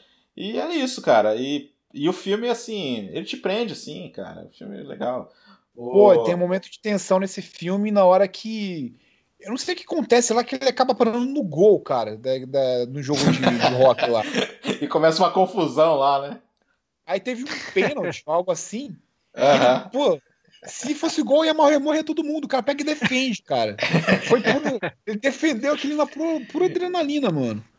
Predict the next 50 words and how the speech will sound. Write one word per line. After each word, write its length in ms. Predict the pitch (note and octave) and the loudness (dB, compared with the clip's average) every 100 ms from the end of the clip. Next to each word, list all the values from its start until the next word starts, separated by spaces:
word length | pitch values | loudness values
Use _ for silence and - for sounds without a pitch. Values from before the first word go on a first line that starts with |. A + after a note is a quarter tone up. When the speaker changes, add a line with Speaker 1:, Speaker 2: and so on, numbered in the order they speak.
| _ - | _ 4
Speaker 1:
É, 200 | D#3 E3 | 6 6
porque 320 | E3 - C#3 | 4 4 4
o, 60 | B2+ | 4
o, 320 | A#2+ C3+ C3+ | 2 0 0
o 60 | C3 | 0
cara 360 | D#3 D3+ E3 C#3 | 4 6 6 6
lá 160 | D#3 | 6
falou 320 | E3 F3 D3+ D#3+ | 4 2 2 -4
que 600 | D#3+ C#3+ B2 G2 F2+ F#2 | -6 -6 -6 -10 -14 -18
se 240 | - - | -18 -14
não 180 | C3+ C#3 | -12 -14
for, 480 | - - C#3 E3+ G2+ | -14 -8 -6 -6 -10
se, 240 | - B2+ - | -16 -16 -10
até 280 | A2 - | -6 0
o 100 | F3 | 0
final 300 | A3 G#3+ F3+ | -2 -4 -4
do 140 | E3+ C#3+ | -4 -6
jogo 340 | B2 B2+ A#2 | -4 -6 -6
não, 340 | A2+ A2 G2+ G2 _ _ _ _ _ _ _ _ | -12 -14 -16 -20 _ _ _ _ _ _ _ _
não 260 | A2+ A2+ A2+ | -16 -14 -10
pagar, 540 | - B2+ A#2+ A2+ A#2+ C#3 | 0 2 2 2 2 0
ele 140 | F#3 | -2
ia, 400 | G#3 B3 C#4 C4+ _ _ _ | -6 -8 -10 -14 _ _ _
ele 120 | - | -10
ia 160 | C#3+ D#3 | -8 -8
matar 340 | D#3 G3+ F#3+ | -8 -6 -4
todo 220 | F3+ G3+ A3 | -4 -4 -8
mundo 240 | A#3 B3 | -10 -10
lá. 320 | C#4 - - - | -6 -6 -8 -12
Por 100 | - | -8
isso 140 | D#4+ | -8
que 80 | - | -4
é 120 | B3+ | 0
legal, 360 | G3+ D#3+ C3 G#2 | 2 2 2 0
por 120 | D3 | -2
isso 200 | F3 F#3+ | -6 -6
que 80 | G3+ | -10
Speaker 2:
Passou 260 | G#3 - A#3+ | -10 -8 -2
na 140 | A#3+ | -2
mão, 260 | E3 F#3 F#3 | 2 0 2
cara. 420 | D3 B2+ A2 B2 - | 2 2 0 -8 -12
Speaker 1:
É, 460 | - F4 F#3 - C#4+ | 0 4 4 4 2
pô, 120 | A3+ A3 | 6 6
a, 480 | B2+ A#2+ A2+ A#2 | 6 4 2 2
a 60 | G#2+ | 0
cena 360 | - F#3 B3 A#3 | -4 -4 0 2
lá 120 | F#3 | 2
que 120 | F#3+ | 2
o 40 | F3 | -2
cara, 640 | D#3 D3+ C3+ G#2 F2 | 2 4 4 2 -2